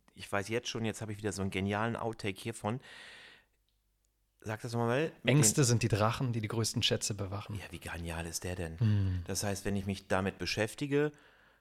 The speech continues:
Speaker 1: mit meiner Angst, komme ich an diesen Schatz in meinem Leben ran.
Speaker 2: Ja.
Speaker 1: Cool.
Speaker 2: Also so empfinde ich das auf jeden Fall immer wieder, dass da, wo,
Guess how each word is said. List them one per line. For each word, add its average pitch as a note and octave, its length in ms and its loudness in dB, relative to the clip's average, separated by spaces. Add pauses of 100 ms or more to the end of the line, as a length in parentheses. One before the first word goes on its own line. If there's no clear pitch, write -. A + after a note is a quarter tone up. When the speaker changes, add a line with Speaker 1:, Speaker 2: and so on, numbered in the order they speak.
Speaker 1:
mit B2 180 -6
meiner G2+ 300 0
Angst, A2+ 260 -6
komme A2+ 240 -2
ich - 240 -10 (140)
an F#2 180 -4
diesen G2+ 240 -6
Schatz - 420 -6
in F#2 140 -10
meinem E2 300 -6
Leben E2 220 -8
ran. - 180 -14 (100)
Speaker 2:
Ja. A2 220 4 (680)
Speaker 1:
Cool. - 80 -6 (380)
Speaker 2:
Also A2+ 160 4
so A#2 80 6
empfinde A#2+ 320 4
ich G#2+ 80 -2
das - 140 -4
auf G#2+ 100 -4
jeden G#2+ 160 2
Fall G#2+ 140 -2
immer G#2+ 200 0
wieder, G2+ 180 0
dass G2 140 2
da, A2+ 280 6
wo, A#2 260 4